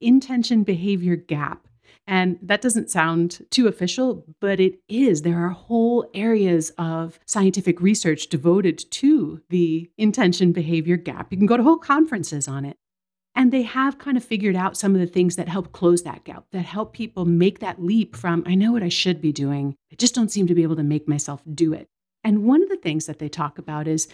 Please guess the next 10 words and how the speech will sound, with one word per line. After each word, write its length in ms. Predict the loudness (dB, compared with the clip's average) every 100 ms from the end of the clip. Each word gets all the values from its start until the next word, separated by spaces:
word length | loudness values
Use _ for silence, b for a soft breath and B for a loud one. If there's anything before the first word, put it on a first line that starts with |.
| b
self-efficacy. 1120 | -6 -2 -4 -4 -12 -8 -8 -6 -6 -6 -6
And 160 | 2 2
that 140 | 2
kind 160 | 0 0
of 80 | 2
has 220 | -4 -6
two 400 | -8 -2 -2 -2
parts. 600 | -8 -16 -12 -12 -10 -6
One 360 | 0 2 4
is 240 | 4 0